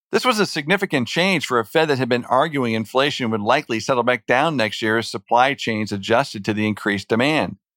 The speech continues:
As a result, the Fed is now likely to reduce its asset purchase program, known as quantitative easing, or Q E, twice as fast as it had previously told us. In short, we now expect the Fed to be completely done with its Q E program by the end of March.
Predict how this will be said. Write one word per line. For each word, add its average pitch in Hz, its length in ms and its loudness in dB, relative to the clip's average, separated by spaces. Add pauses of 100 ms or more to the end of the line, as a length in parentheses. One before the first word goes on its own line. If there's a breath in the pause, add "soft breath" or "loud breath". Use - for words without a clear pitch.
As 190 180 4
a 170 40 -4
result, 160 440 2
the - 80 -4
Fed 160 240 -2
is 143 160 -6
now 143 220 2
likely 139 460 0
to 120 100 0
reduce 123 360 0
its 127 220 -6
asset 127 460 0
purchase 107 340 -2
program, 92 640 -2
known 156 220 2
as 135 100 -2
quantitative 139 680 0
easing, 123 480 0
or 107 160 2
Q 139 340 -2
E, 123 320 -2 (100)
twice 190 300 0
as 127 100 -12
fast 123 320 2
as 120 100 -8
it 117 100 0
had 120 160 0
previously 120 500 -2
told 139 320 0
us. - 260 -6 (200)
In 175 120 -2
short, 208 260 2
we 180 120 -2
now 185 220 4
expect 180 260 -2
the 139 80 -4
Fed 143 220 2
to 127 40 0
be 123 140 -4
completely 151 440 -2
done 131 280 2
with 131 100 -2
its 107 100 -6
Q 123 240 -4
E 113 120 0
program 117 360 2
by 113 140 2
the 117 140 0
end 120 100 0
of 123 60 -2
March. 139 480 -2